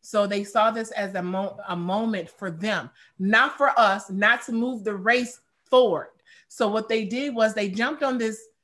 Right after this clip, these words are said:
this, on, on this social movement for selfish reasons. So, okay, oh, yes, we're making this Black is Beautiful beer. Great.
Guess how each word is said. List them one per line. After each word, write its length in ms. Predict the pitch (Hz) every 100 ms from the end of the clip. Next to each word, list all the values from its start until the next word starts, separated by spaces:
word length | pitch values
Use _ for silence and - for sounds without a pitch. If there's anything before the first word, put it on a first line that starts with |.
| _ _
this, 220 | 208 202 156 _ _
on, 180 | 214 214 -
on 200 | 208 208
this 440 | 202 202 190 - - _ _ _
social 460 | _ - 240 240 269
movement 640 | 226 262 220 175 143 98 _ _ _ _ _
for 260 | - 220 208
selfish 480 | 208 220 208 190 202
reasons. 540 | 214 202 151 160 _ _ _ _
So, 260 | - 214
okay, 320 | 214 240 240 220
oh, 240 | 302 311
yes, 320 | 285 339 330
we're 140 | 302 330
making 240 | 294 269
this 140 | 269 233
Black 340 | 233 240 240
is 100 | 220
Beautiful 340 | 202 339 349 185
beer. 280 | 185 180 - _ _ _ 190
Great. 420 | 185 247 392 262